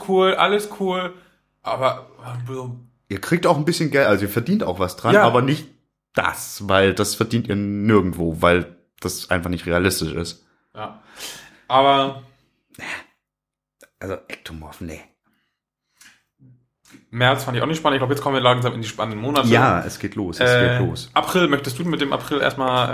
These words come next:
Speaker 1: äh, ein bisschen aufschlagen?
Speaker 2: Ich glaube, dass da, dass ich da tatsächlich Themen hab. Die habe ich jetzt, ich bin mir nicht ganz sicher.
Speaker 1: Oh.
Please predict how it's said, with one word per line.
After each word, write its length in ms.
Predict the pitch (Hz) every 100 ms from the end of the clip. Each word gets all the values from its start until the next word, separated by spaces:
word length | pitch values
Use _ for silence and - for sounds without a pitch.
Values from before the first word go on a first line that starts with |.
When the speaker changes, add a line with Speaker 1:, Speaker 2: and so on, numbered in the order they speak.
| 120
Speaker 1:
äh, 20 |
ein 120 | 117 120
bisschen 260 | 123 120
aufschlagen? 500 | 113 123 - 139 170 -
Speaker 2:
Ich 320 | 139 - - _ -
glaube, 800 | - 123 131 110 107 208 175 170
dass 420 | 131 135 - _ - -
da, 260 | 120 123 139
dass 220 | 135 135
ich 120 | 127
da 140 | 135 135
tatsächlich 440 | 131 - 127 123
Themen 240 | - 120 113
hab. 160 | 156
Die 100 | 120
habe 160 | 104 151
ich 100 | 156
jetzt, 280 | - - -
ich 160 | 120
bin 100 | 156
mir 80 | 175
nicht 200 | 175 170
ganz 280 | 151 170 165
sicher. 360 | 113 131 170 -
Speaker 1:
Oh. 300 | 117 117 170